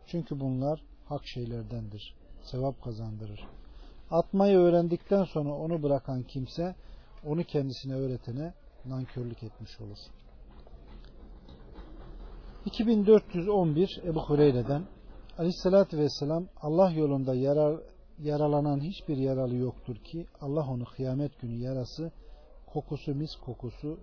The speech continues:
rengi kan rengi olduğu halde kanıyorken diriltmiş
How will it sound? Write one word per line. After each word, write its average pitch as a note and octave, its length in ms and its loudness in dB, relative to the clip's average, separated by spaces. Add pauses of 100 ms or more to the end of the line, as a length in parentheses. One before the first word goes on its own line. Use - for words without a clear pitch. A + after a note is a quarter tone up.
(140)
rengi C3+ 340 -2
kan D3+ 320 -6
rengi B2 280 -4
olduğu B2 320 -4
halde B2 320 -6
kanıyorken A#2+ 720 -6
diriltmiş C3+ 560 -10